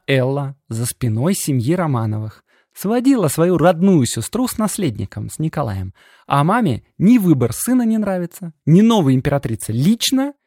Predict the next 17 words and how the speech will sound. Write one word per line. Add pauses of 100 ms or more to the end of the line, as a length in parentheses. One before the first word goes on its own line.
(640)
а
больше
всего
ей
не
нравится,
что
Элла
и
Сергей
интриговали
в
темную (340)
и
играли
чувствами (240)
наследника,